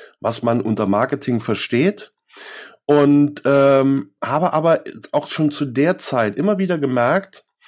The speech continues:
dass, ähm, das Problem der Unternehmen eigentlich nicht unbedingt die externe Kommunikation ist,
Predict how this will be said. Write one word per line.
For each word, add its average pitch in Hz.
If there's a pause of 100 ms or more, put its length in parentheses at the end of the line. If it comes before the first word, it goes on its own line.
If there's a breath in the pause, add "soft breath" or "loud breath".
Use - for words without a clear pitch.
(460 loud breath)
dass, 127
ähm, 110 (160)
das 110
Problem 113
der 208
Unternehmen 131 (220)
eigentlich 113 (220)
nicht 147
unbedingt 143
die 127
externe 120
Kommunikation 104
ist, 147